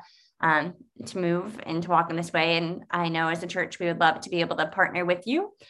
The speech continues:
um, in more ways than just on the weekends with our Sunday worship services, but, um, believing that the Lord's gonna call people to, to serve in this way to make a greater impact.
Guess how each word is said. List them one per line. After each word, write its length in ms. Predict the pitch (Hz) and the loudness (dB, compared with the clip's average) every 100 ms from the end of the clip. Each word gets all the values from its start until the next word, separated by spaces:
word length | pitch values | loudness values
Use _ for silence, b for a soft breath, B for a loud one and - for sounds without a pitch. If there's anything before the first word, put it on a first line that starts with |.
| b b | b b
um, 260 | 180 170 165 | 6 6 6
in 100 | 196 | 2
more 200 | 196 180 | 4 4
ways 300 | 180 180 180 | 4 2 0
than 180 | 180 190 | -4 -4
just 180 | 208 | 2
on 140 | 208 202 | 4 6
the 60 | 196 | 4
weekends 500 | 208 202 196 214 214 | 4 4 4 0 -2
with 100 | 202 | 0
our 140 | 196 | 2
Sunday 300 | 208 196 190 | 2 2 2
worship 320 | 190 202 202 | 2 0 -2
services, 580 | 196 190 202 220 208 214 | 0 0 0 0 -2 2
but, 300 | 190 180 - _ | 4 4 2 _
um, 360 | - - 202 - - | -6 -4 -6 -12 -10
believing 380 | 202 185 180 185 | -2 0 2 -2
that 140 | 185 | -2
the 60 | 180 | 0
Lord's 280 | 175 175 175 | 2 2 0
gonna 300 | 175 170 180 B B B B - | -2 0 -2 B B B B 4
call 180 | 214 196 | 8 8
people 500 | 208 208 202 214 - | 4 2 0 -2 0
to, 260 | 214 185 185 | 4 4 2
to 100 | 202 | -4
serve 240 | 190 180 | 0 0
in 80 | 170 | 0
this 160 | 180 - | -2 0
way 140 | 170 | 0
to 80 | 185 | 0
make 160 | 175 | -4
a 40 | 170 | -4
greater 380 | 175 175 170 156 | 0 0 2 2
impact. 580 | 208 226 - - - | 2 4 2 0 -18